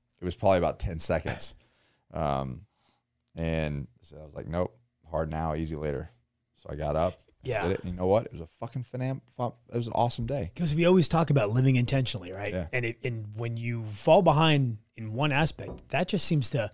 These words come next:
Speaker 2: snowball.
Speaker 1: It does, dude.
Speaker 2: And then by the afternoon, the whole day's shit.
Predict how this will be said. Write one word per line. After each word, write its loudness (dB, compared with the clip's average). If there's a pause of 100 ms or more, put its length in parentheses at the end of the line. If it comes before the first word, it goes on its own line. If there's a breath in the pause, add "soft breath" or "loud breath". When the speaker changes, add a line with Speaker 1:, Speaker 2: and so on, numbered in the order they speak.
(140 soft breath)
Speaker 2:
snowball. 4
Speaker 1:
It -16
does, 4
dude. -2
Speaker 2:
And 8
then 10 (100)
by 6
the 8
afternoon, 8
the 6
whole 6
day's 4
shit. 0